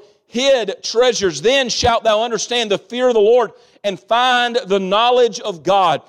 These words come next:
We understand that knowledge and understanding from God are necessary to have the wisdom of God. Uh, in verse number six, "The Lord giveth wisdom, out of his mouth cometh knowledge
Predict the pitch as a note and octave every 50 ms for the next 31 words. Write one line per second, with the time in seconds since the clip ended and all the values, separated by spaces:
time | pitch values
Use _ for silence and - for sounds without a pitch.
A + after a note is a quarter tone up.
0 | _ _ _ _ _ - E3 G#3 A3+ A3+ A3 G3+ - - - A#3 A#3+ A#3+ A3 G#3
1 | G#3+ - F3 F3 G3 G3+ A3+ B3 B3+ A#3+ A3+ G#3 F3+ - - G#3+ G#3 G#3 G#3+ G#3
2 | A#3+ B3+ A3 - - - A3+ A#3+ B3 A#3 A3+ G#3 F#3 - G#3 G#3 G3 E3+ E3 G#3+
3 | A3+ A#3+ A#3 A3 - - _ _ _ _ - - A3 A3 A3 G#3 G3 G3+ A3+ B3
4 | A#3 - A#3 G#3 - - A#3 A#3 A3+ A3 G#3+ - - A3 G#3 F#3 - G3+ A#3 A#3+
5 | A#3 A3+ A3 A#3 A3+ G#3 G#3+ G#3+ G#3 F#3+ G#3 A3+ A#3 - - - F3+ E3 C#3+ C3+
6 | D#3+ D3+ B2 B2 D#3 D#3+ D3+ C#3 B2+ A2+ - _ _ _ _ _ _ _ - F#3
7 | G3 G3 G#3 G#3+ G3+ G3+ F#3+ A3 G#3+ - - A3 G#3+ F#3+ - - A#3 G#3+ - -
8 | G#3 G3 G#3 A#3 C4+ C4 A3+ F#3+ A#3+ A#3 A3 G#3 G#3+ B3+ A#3+ F#3+ G#3+ G#3+ G#3+ G3+
9 | A3 A#3 A#3+ A3 F3+ F#3+ A3 B3 A#3+ G#3+ - A3+ A3+ A3 F#3 E3+ F#3+ G#3+ A#3 B3
10 | A#3+ A3+ G3 D#3+ -